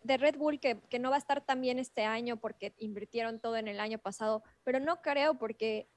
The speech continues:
está, como dice Checho, estarían arriesgando, o sea, s-, sacrificarían cuatro años realmente por uno si no le dedicaron al motor lo que le debían, ¿no? Ya que está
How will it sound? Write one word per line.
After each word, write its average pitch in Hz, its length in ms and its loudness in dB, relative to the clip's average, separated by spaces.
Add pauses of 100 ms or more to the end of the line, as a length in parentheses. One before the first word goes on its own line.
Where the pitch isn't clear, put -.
está, 269 320 -4
como 240 220 -4
dice 262 280 0
Checho, 285 300 -6
estarían 269 420 -2
arriesgando, 247 640 -2
o - 40 -20
sea, 269 100 -6
s-, - 140 -10 (240)
sacrificarían 254 680 -2
cuatro 262 320 2
años 226 300 0
realmente 214 460 -2
por 190 200 -4
uno 214 260 -2
si 202 160 -8
no 214 160 -4
le 220 120 0
dedicaron 208 720 -2
al 185 160 -4
motor 196 440 -4
lo 208 120 -2
que - 80 -8
le 185 100 -2
debían, 208 400 0
¿no? 214 100 -4
Ya 233 140 -2
que 220 100 -10
está 208 320 -2